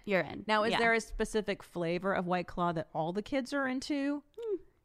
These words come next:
Speaker 1: it's preference.
Speaker 2: Pre-, preference.
Speaker 1: Yeah.
Speaker 2: Do you drink these?
Speaker 1: You know, I just went to a bachelorette party. That was all y-, they had.
Speaker 2: Every day.
Speaker 1: Yeah,
Speaker 2: White
Speaker 1: every
Speaker 2: Claw.
Speaker 1: day.
Speaker 2: Every
Speaker 1: Yeah.
Speaker 2: day. All day, every
Speaker 1: I
Speaker 2: day.
Speaker 1: just picked the co-, I usually pick flavors based on the color of the can.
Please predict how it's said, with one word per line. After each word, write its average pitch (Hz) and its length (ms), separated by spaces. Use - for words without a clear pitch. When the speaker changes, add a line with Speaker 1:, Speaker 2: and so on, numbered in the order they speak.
Speaker 1:
it's - 140
preference. 185 640
Speaker 2:
Pre-, 175 100
preference. 147 400
Speaker 1:
Yeah. 180 300
Speaker 2:
Do - 120
you 208 80
drink 240 300
these? 320 280
Speaker 1:
You 247 160
know, 233 100
I 226 100
just 226 200
went 220 160
to 220 80
a 208 40
bachelorette 190 600
party. 160 500
That 165 180
was 151 160
all 170 160
y-, - 120
they 160 140
had. - 320
Speaker 2:
Every 185 220
day. 165 340
Speaker 1:
Yeah, 196 120
Speaker 2:
White 185 180
Speaker 1:
every 214 160
Speaker 2:
Claw. 208 80
Speaker 1:
day. 175 200
Speaker 2:
Every 180 140
Speaker 1:
Yeah. 185 140
Speaker 2:
day. 165 80
All 180 140
day, 196 140
every - 80
Speaker 1:
I 277 100
Speaker 2:
day. 277 100
Speaker 1:
just 330 160
picked 269 320
the 220 220
co-, 220 240
I 233 120
usually 254 360
pick 220 320
flavors 190 460
based 180 280
on 175 140
the 170 80
color 165 380
of 156 100
the 165 80
can. 170 400